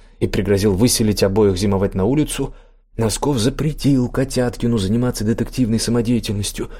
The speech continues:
и тому ничего не оставалось, кроме как мучить рояль в поисках верной ноты. Второе.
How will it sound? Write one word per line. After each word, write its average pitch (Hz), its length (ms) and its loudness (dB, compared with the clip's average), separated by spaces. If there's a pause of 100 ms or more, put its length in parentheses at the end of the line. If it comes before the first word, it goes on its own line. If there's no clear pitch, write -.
(440)
и - 80 -8
тому 117 240 0
ничего 147 300 0
не 135 120 -2
оставалось, 120 600 -2
кроме 117 280 0
как - 200 -2
мучить 143 420 2
рояль 92 560 0 (420)
в - 140 -20
поисках 117 640 4
верной 98 640 0
ноты. 87 560 -4 (1800)
Второе. 104 680 0